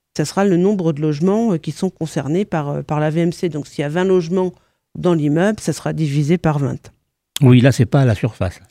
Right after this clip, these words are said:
Speaker 1: Là, c'est pas à la surface. Hein. Euh,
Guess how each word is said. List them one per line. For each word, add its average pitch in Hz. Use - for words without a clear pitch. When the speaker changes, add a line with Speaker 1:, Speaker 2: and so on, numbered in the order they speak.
Speaker 1:
Là, -
c'est -
pas 262
à -
la 220
surface. -
Hein. -
Euh, 175